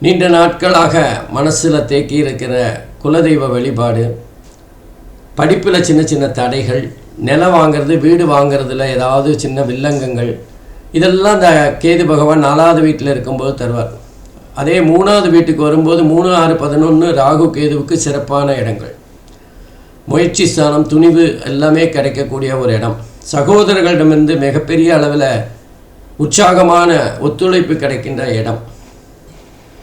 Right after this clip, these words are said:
குறிப்பா ஐ டி அல்லது தொலைத்தொடர்பு, கம்யூனிகேஷன் சம்பந்தப்பட்ட விஷயங்கள்ல படிக்கின்ற மாணவர்களாகட்டும், வேலை பார்க்கிறவர்களாகட்டும்,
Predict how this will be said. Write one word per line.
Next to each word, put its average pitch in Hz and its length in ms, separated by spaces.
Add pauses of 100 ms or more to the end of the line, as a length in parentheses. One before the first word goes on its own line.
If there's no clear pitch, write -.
(220)
குறிப்பா 190 200
ஐ 180 360
டி 190 360 (120)
அல்லது 175 280
தொலைத்தொடர்பு, 165 720
கம்யூனிகேஷன் 165 800 (140)
சம்பந்தப்பட்ட 143 920 (360)
விஷயங்கள்ல 156 920
படிக்கின்ற 156 420
மாணவர்களாகட்டும், 143 960
வேலை 147 300
பார்க்கிறவர்களாகட்டும், 135 1160